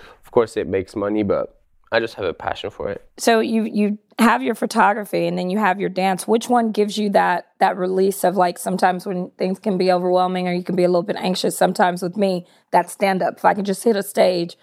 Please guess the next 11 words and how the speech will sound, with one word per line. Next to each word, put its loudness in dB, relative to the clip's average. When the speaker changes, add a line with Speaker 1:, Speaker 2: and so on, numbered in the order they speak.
Speaker 2:
that's 2
my -2
Speaker 1:
Mm. -14
Speaker 2:
therapy. -2
Which -4
one 0
is -6
more -4
therapeutic -2
for -4
you? -8